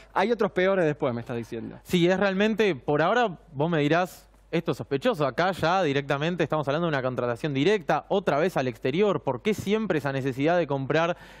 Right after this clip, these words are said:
Speaker 2: eh, al exterior cosas que se fabrican acá, que tranquilamente le podrían dar trabajo a cientos de personas, que se podrían realizar incluso en fabricaciones militares?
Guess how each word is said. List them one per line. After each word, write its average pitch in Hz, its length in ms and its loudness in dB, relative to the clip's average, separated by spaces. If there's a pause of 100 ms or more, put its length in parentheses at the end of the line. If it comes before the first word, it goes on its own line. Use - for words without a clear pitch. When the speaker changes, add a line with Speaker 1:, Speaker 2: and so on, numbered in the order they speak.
(140)
Speaker 2:
eh, 131 240 2
al 131 140 2
exterior 151 380 0
cosas 180 280 -2
que 139 100 0
se 123 140 -4
fabrican 135 460 0
acá, 190 360 0 (200)
que 156 100 2
tranquilamente 170 580 0
le 139 100 2
podrían 139 440 0
dar 151 160 0
trabajo 143 460 0
a 117 40 -6
cientos 165 440 -2
de 120 100 0
personas, 135 720 0 (280)
que 139 100 0
se 131 120 -4
podrían 143 360 2
realizar 131 340 0
incluso 151 380 -2
en 131 80 -4
fabricaciones 147 440 0
militares? 185 480 0